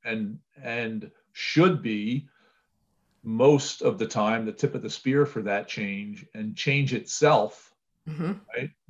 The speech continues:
Speaker 1: So that, uh, you're not just helping others change, you're, you're doing that to yourself so you know what it feels like.
Speaker 2: Yes,
Speaker 1: Um,
Speaker 2: yes.
Speaker 1: because you, we do lead a lot of change in, uh, in,
Speaker 2: Mm-hmm.
Speaker 1: in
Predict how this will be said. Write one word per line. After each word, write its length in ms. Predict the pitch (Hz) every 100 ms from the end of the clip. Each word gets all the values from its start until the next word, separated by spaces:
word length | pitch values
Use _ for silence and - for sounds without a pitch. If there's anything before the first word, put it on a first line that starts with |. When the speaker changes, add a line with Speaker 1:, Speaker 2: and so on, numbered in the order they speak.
| 160
Speaker 1:
So 360 | - 120 113
that, 320 | 110 110 101 -
uh, 160 | 123 110
you're 200 | 110 113
not 260 | 123 135 -
just 460 | 131 123 - - _ _ _ -
helping 300 | - 127 117
others 280 | 151 110
change, 560 | - - 104 104 104 90
you're, 240 | 107 104 -
you're 140 | 113
doing 300 | 95 139 120
that 160 | 120 123
to 80 | 107
yourself 400 | 107 143 131 131
so 120 | 107
you 100 | 101
know 140 | 120
what 100 | 120
it 120 | 98
feels 340 | - 131 113 104
like. 280 | 87 90 _ _ -
Speaker 2:
Yes, 440 | 165 85 - -
Speaker 1:
Um, 160 | 107 101
Speaker 2:
yes. 160 | - -
Speaker 1:
because 320 | - 113 98
you, 380 | 110 131 127 95 _
we 200 | 113 135
do 400 | 92 127 147 127
lead 420 | 117 123 135 120 _ _ _ -
a 60 |
lot 320 | 92 107 120
of 80 | 120
change 540 | - 117 104 92 92 -
in, 260 | 104 95 95
uh, 380 | 95 92 92 98 -
in, 100 | 104
Speaker 2:
Mm-hmm. 220 | 170 170
Speaker 1:
in 100 | 190